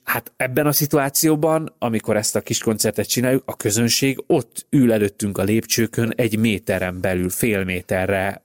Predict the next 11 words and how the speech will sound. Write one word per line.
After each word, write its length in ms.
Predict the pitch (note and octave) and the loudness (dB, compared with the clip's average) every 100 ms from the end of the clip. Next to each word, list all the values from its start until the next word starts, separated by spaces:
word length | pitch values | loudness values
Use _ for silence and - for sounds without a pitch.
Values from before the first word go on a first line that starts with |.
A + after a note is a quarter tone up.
| _ | _
és 220 | - - | -6 -4
ott 240 | A2+ - - - | -4 -8 -12 -6
csüngnek 680 | - C#3+ A2 G2 F#2 - - - | -2 0 0 -2 -4 -6 -16 -16
végig, 500 | A2 G#2+ F#2+ F#2 G#2 | -4 -2 -2 -4 -6
ott, 140 | F#2 | -6
tehát 440 | - - - D#3 | -12 -12 -4 0
rengetegen 540 | D3 B2 G2 G2 F#2+ G2 | 0 0 -2 -4 -4 -2
vannak, 260 | G#2+ G2+ | -4 -4
és 120 | - - | -6 0
nagyon 380 | C#3+ D3+ B2+ | 0 2 0
közel, 420 | A#2 A2 G#2+ G2+ | 0 -2 0 -2